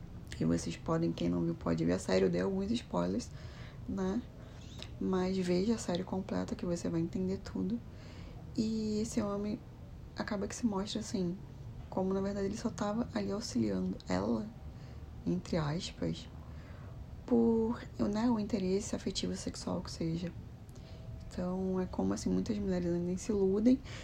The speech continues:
e ainda colocam homens de uma forma consciente, ou muitas vezes inconsciente, como salvadores,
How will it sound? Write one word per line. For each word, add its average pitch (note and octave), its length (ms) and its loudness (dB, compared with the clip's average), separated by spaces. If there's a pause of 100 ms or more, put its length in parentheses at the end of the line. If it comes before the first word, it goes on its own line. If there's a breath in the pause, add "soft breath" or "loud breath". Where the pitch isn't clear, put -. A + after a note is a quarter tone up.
(160 loud breath)
e - 60 2
ainda G3 160 2
colocam F#3+ 560 0
homens G#3+ 540 2
de - 180 -2
uma F3+ 220 2
forma F#3 320 0
consciente, G3 720 0
ou F#3+ 60 0
muitas F#3 220 0
vezes F3 220 0
inconsciente, F#3 720 -2 (540 loud breath)
como G3+ 580 0
salvadores, F#3+ 1080 0